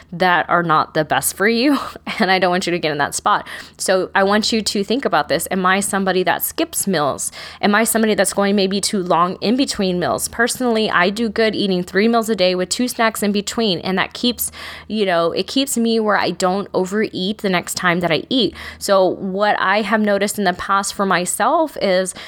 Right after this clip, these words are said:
if I didn't have my snack at three, then when I got home from work and I was cooking dinner, I was snacking on anything and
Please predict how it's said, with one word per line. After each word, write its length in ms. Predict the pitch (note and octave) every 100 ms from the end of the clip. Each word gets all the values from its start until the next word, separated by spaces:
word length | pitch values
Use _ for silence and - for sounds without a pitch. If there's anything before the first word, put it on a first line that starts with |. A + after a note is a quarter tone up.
| - -
if 180 | G3+ - -
I 120 | G#3+
didn't 280 | C4 F4 G#3
have 340 | - A3+ C4
my 160 | B3 G3
snack 420 | - F#3 E3+ A3+
at 180 | G#3+ -
three, 420 | - E3+ F3 G3+ B3+ - -
then 240 | G3 G3+ G3
when 140 | F#3+
I 140 | E3
got 180 | G3+ C#4
home 460 | A#3 G#3+ G#3+ F#3+ F#3
from 320 | - F#3 A#3
work 360 | G#3+ F3 - -
and 80 | F#3
I 100 | E3+
was 140 | F3+ -
cooking 300 | G#3 G#3+ B3
dinner, 300 | G3 E3+ E3+
I 100 | -
was 140 | F#3+ G3+
snacking 500 | - F3+ F#3+ F#3+ F3+
on 180 | E3+ -
anything 600 | - G3 G3+ G3 G#3 G3
and 200 | - E3